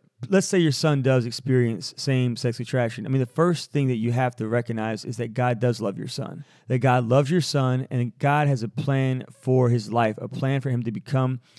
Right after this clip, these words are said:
a saint, a man who will live a life that is canonizable.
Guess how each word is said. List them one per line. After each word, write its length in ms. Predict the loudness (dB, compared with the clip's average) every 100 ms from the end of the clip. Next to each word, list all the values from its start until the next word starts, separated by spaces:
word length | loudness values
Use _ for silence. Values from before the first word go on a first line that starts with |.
| -20 _ 0
a 180 | 2
saint, 600 | 2 -4 0 0 -2 -8 -20 _ _
a 100 | -2
man 540 | 2 4 6 6 4 2
who 220 | 2 2
will 160 | 2 4
live 300 | 4 4 4
a 80 | 0
life 380 | 2 2 2 0
that 120 | -4
is 140 | -4
canonizable. 1000 | -4 -2 0 0 0 0 0 -4 -8 -8